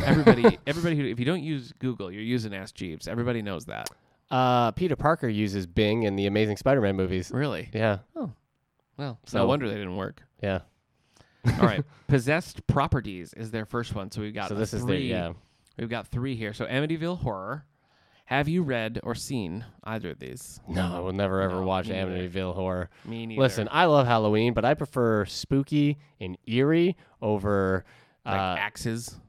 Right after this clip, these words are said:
Speaker 2: yeah, or
Speaker 1: Yeah.
Speaker 2: there's a hand coming out of that person's mouth
Speaker 1: Yeah.
Speaker 2: that's revealing a baby with an axe.
Speaker 1: Oh my gosh.
Speaker 2: Yeah.
Speaker 1: <laughs> No, that was too much.
Speaker 2: So.
Speaker 1: Next, The Shining.
Speaker 2: Uh-huh.
Speaker 1: Shining, uh,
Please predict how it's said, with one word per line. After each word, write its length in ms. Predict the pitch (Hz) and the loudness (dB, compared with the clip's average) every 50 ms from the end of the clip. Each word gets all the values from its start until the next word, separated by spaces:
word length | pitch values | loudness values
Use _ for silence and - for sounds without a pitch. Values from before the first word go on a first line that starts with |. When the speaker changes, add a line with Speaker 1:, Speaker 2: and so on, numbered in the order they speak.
| - 147 | -14 -8
Speaker 2:
yeah, 340 | 117 120 117 104 92 90 87 - | -2 0 0 0 0 0 -2 -2
or 120 | 117 104 98 | -2 -2 -2
Speaker 1:
Yeah. 60 | 90 - _ _ | -2 -6 _ _
Speaker 2:
there's 260 | - 113 107 104 92 101 | 0 0 0 0 0 -2
a 60 | 92 | -4
hand 380 | 104 113 120 107 98 95 95 - | -2 0 0 0 0 0 -2 -2
coming 260 | - 107 98 98 98 | -4 -2 -2 0 0
out 80 | 95 98 | 0 -2
of 80 | 92 | -2
that 180 | 92 92 87 - | -2 -4 -6 -4
person's 380 | - 101 92 - 92 85 87 | -4 -4 -4 -6 -8 -8 -6
mouth 420 | 98 98 95 90 82 95 98 - - - | -4 -4 -4 -2 -2 -4 -6 -6 -8 -6
Speaker 1:
Yeah. 180 | - 110 104 95 | -6 -4 -2 -2
Speaker 2:
that's 240 | 113 101 82 90 | -2 -2 -2 -2
revealing 440 | 113 107 95 98 104 101 98 98 92 | -4 -4 -2 0 0 0 0 -2 -2
a 60 | 90 87 - _ _ _ _ _ _ | -4 -6 -10 _ _ _ _ _ _
baby 400 | - 113 104 101 92 95 90 90 | -4 -4 -2 -4 -4 -6 -6 -6
with 180 | 90 92 107 98 | -6 -6 -6 -4
an 60 | 101 95 | -4 -4
axe. 420 | 95 90 82 82 - - - - 127 | -6 -6 -8 -8 -10 -10 -10 -10 -14
Speaker 1:
Oh 60 | 110 | -16
my 260 | 113 104 92 - 113 | -18 -20 -20 -20 -20
gosh. 280 | - - - - - - - | -20 -18 -16 -16 -14 -10 -10
Speaker 2:
Yeah. 180 | 87 80 80 82 - | -8 -8 -8 -8 -6
Speaker 1:
<laughs> 420 | - 135 156 170 165 156 131 127 - | -6 -6 -6 -6 -8 -8 -10 -6 -4
No, 220 | 123 117 107 - | -4 -4 -2 -2
that 80 | 117 123 | -4 -4
was 180 | 113 107 - | -4 -6 -8
too 140 | - - 110 | -8 -8 -6
much. 180 | 107 90 80 92 | -6 -6 -6 -6
Speaker 2:
So. 160 | 92 92 92 85 - - - - 139 - | -8 -8 -10 -12 -14 -20 -20 -20 -12 -6
Speaker 1:
Next, 480 | - 120 147 180 160 - - - - - - 117 | -2 2 2 2 2 0 -6 -12 -14 -16 -10 -6
The 100 | 120 123 | -4 -4
Shining. 720 | - - - - 123 151 165 117 98 90 101 95 92 95 104 _ _ _ _ _ _ _ _ _ _ - | -4 -4 -6 -6 -6 -6 -6 -8 -8 -10 -10 -12 -14 -16 -16 _ _ _ _ _ _ _ _ _ _ -10
Speaker 2:
Uh-huh. 260 | - 104 101 101 107 127 - _ _ _ | -8 -4 -2 0 -2 -2 -4 _ _ _
Speaker 1:
Shining, 420 | - - - 143 143 135 120 110 - | -10 -4 -2 -2 0 -2 -2 -4 -6
uh, 520 | - 117 113 113 110 110 107 107 104 - | -4 -4 -2 -2 0 0 -2 -2 -4 -4